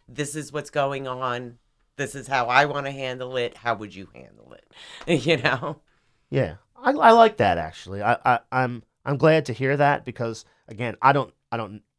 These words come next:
Speaker 2: know him almost at all. I've seen some stories about things that have happened, and he just seems like a regular guy.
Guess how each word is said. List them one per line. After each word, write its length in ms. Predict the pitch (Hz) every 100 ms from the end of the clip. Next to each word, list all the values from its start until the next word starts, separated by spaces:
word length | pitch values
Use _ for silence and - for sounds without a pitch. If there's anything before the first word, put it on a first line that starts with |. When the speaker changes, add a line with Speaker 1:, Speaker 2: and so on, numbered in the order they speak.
| _ _ -
Speaker 2:
know 560 | 110 110 117 120 107
him 560 | - 104 123 110 107 -
almost 400 | 98 98 92 _
at 60 | 92
all. 420 | 95 110 127 _ _ _ -
I've 120 | 98
seen 220 | - 104
some 140 | - 92
stories 400 | - 101 104 87
about 280 | 92 -
things 180 | 113 98
that 100 | 92
have 80 | 92
happened, 320 | 101 107 131
and 80 | 135
he 40 |
just 180 | 120 123
seems 280 | 123 123 113
like 160 | 117 117
a 60 |
regular 340 | 113 113 117 107
guy. 420 | 98 117 110